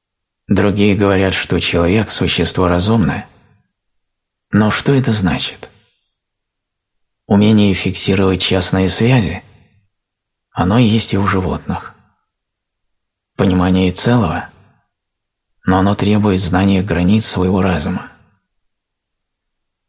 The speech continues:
Разум — та же плоть. Плоть, способная родить дух, способная принять образ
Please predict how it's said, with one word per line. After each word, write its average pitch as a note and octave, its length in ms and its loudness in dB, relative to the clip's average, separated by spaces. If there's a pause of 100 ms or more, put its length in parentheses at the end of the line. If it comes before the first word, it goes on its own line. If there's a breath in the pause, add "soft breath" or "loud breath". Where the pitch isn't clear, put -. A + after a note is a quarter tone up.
(520)
Разум — D3+ 600 2
та A#2+ 160 2
же A2+ 120 2
плоть. - 540 -6 (1200)
Плоть, F2+ 300 -2
способная F2+ 680 0
родить F2 420 -4
дух, - 380 -2 (440)
способная F2 640 -2
принять F2 420 -2
образ A2 500 0